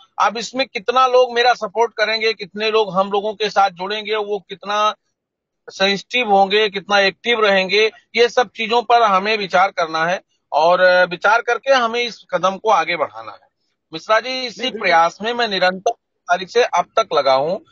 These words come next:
Speaker 1: और आज भी हमारी कई बैठकें हुई हैं, दो तीन लोगों, चार लोगों से, जिम्मेदार लोगों से मिला हूं और फिर आगे दो तीन दिन में हम कई लोगों से मिलने का प्रयास भी करेंगे।
Speaker 2: जी, मैं सीधा विक्रम सिंह के पास पहुंचूंगा। विक्रम सिंह,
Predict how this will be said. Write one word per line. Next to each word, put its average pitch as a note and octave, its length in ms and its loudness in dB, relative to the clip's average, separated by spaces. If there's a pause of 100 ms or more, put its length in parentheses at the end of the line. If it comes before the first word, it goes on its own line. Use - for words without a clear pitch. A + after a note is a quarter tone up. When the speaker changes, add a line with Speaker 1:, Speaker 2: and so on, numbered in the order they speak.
(420)
Speaker 1:
और D#3+ 140 4
आज F#3+ 240 2
भी G#3 120 -4
हमारी G#3 360 0 (340)
कई G3 140 2
बैठकें F#3 360 0
हुई F3 240 -6
हैं, F3+ 240 -6 (340)
दो F#3 380 -2
तीन F#3+ 440 -10
लोगों, F3 260 -2
चार E3+ 260 2
लोगों F3 200 -2
से, F#3+ 140 -8
जिम्मेदार D#3 520 -2
लोगों E3+ 200 -8
से E3 140 -14
मिला D3+ 220 -4
हूं F3+ 180 -4 (400)
और D#3 160 0
फिर A3+ 260 -2
आगे F#3+ 420 2
दो F#3+ 180 -4
तीन G3 240 -6
दिन F3+ 140 -8
में G3 120 -4
हम E3+ 320 -6
कई F3 140 2
लोगों E3 220 -6
से F#3+ 160 -8
मिलने D#3 260 -6
का F#3+ 140 0
प्रयास C3+ 400 0
भी F3+ 60 -10
करेंगे। - 380 -14 (1120)
Speaker 2:
जी, E3 160 -14
मैं E3+ 180 -14
सीधा A3 220 -10
विक्रम F#3 280 -12
सिंह G#3 160 -14
के G#3 60 -10
पास G3 240 -12
पहुंचूंगा। G#3+ 240 -12
विक्रम G3+ 300 -10
सिंह, A#3 260 -14